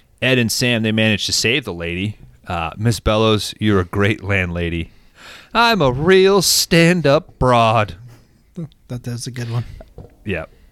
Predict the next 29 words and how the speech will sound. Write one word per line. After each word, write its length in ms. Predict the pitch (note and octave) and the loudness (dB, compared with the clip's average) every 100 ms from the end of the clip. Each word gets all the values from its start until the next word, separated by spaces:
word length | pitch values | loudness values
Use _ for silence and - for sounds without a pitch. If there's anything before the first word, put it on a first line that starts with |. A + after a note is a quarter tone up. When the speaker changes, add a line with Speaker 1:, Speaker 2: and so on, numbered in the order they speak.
| _ _ _ - | _ _ _ -8
Speaker 1:
Uh, 340 | G#2 F#2+ F#2 F2+ | -4 -2 -2 -4
and 140 | C3 | -2
Ed 180 | D#3 A2+ | 0 0
tells 240 | C3+ B2+ A2 | 0 0 0
the 80 | A2 | -2
lady 340 | G#2+ G#2+ G#2 | 0 0 0
that, 260 | G2 F#2 G2 | -2 -2 -2
uh, 260 | F#2+ F2+ | -2 -2
he'll 260 | E2+ G#2 G2+ | -2 0 0
re-, 140 | F2+ - - - _ - | 0 -2 -12 -20 _ -8
re-, 120 | G2+ | -6
like, 260 | G2 F#2 G2 | -6 -6 -4
repair 340 | F2+ G2 F#2+ | -4 -2 -4
the 80 | F2+ | -4
drywall 540 | F2 F#2+ F#2 F2+ E2+ | -4 -4 -4 -6 -6
and 100 | E2 | -8
shit 380 | - F#2 - _ | -4 -4 -6 _
tomorrow 600 | - F2+ F2 E2 D#2+ D#2+ - - | -6 -4 -4 -4 -4 -8 -12 -10
from, 200 | - F2 | -8 -6
like, 220 | E2+ - | -8 -10
the 100 | F2+ - | -12 -12
giant 400 | - G#2 F2 F2 | -8 -6 -4 -8
hole 300 | - - F2 | -6 -6 -4
that 100 | E2+ | -6
they 120 | - E2 | -8 -8
busted 460 | D#2 D#2+ - E2 | -8 -8 -10 -12
through. 200 | F2 E2 - _ _ _ _ _ _ | -8 -8 -10 _ _ _ _ _ _
Great 240 | D#3+ C3 | 0 0
scene. 240 | - E2 | -2 -12